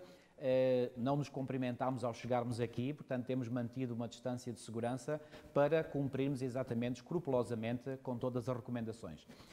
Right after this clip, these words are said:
E estamos dentro da legalidade porque estamos menos de cinco pessoas aqui, portanto, que é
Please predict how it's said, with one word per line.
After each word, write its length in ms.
E 260
estamos 400
dentro 300
da 100
legalidade 640
porque 500
estamos 400
menos 320
de 60
cinco 220
pessoas 440
aqui, 380
portanto, 400
que 220
é 160